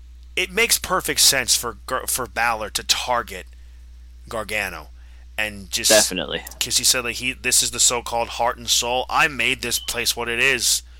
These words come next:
Speaker 1: What happened to Full Sail? Just cutting, just going to the promo that he had.
Speaker 2: Yeah, that
Speaker 1: And
Speaker 2: the one he cut last night. I just watched it. He came out and said, "What happened here? I leave, and you guys just forget about me, and you, it, it's just crap down here. You, you fall in love with a guy like Johnny Gargano."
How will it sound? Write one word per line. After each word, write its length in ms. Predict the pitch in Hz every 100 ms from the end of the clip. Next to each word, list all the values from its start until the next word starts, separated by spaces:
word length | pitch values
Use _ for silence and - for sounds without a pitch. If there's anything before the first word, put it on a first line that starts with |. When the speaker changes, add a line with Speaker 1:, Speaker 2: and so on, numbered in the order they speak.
| -
Speaker 1:
What 160 | 165 143
happened 380 | 131 147 151
to 60 | 131
Full 200 | - 117
Sail? 320 | - 113 98
Just 260 | 92 110 -
cutting, 320 | 139 131 127
just 160 | 123 -
going 160 | 135 120
to 80 |
the 100 | 117
promo 280 | - 135 131
that 80 | 107
he 140 | 107 98
had. 340 | 120 123 - - - - - - - -
Speaker 2:
Yeah, 180 | 135 165
that 160 | 107 123
Speaker 1:
And 100 | 135
Speaker 2:
the 60 |
one 160 | 120 123
he 80 | 127
cut 200 | 139 127
last 260 | 131 131
night. 180 | 135 156
I 80 | 113
just 180 | 117 -
watched 240 | 123 -
it. 60 | 101
He 80 |
came 220 | 95 113 113
out 100 | 123
and 100 | 117
said, 260 | 117 98
"What 120 | 117
happened 440 | 143 123 143 104 98
here? 140 | 92
I 180 | 92 120
leave, 460 | 117 117 120 131 131
and 120 | 85
you 200 | 95 107
guys 320 | 113 117 113 -
just 340 | 101 - -
forget 480 | - 117 101 110 110
about 360 | 113 120 135
me, 160 | 139 131
and 100 | 113
you, 80 | 101 -
it, 140 | 110 - -
it's 180 | 117 -
just 240 | 110 - -
crap 480 | - - 110 165
down 160 | 117 95
here. 80 | 98
You, 220 | 98 104 -
you 140 | 107
fall 280 | 107 120 110
in 40 | 110
love 140 | 110
with 100 | 110
a 20 |
guy 140 | 104 107
like 220 | 107 95
Johnny 260 | 101 101 104
Gargano." 560 | 104 98 101 123 143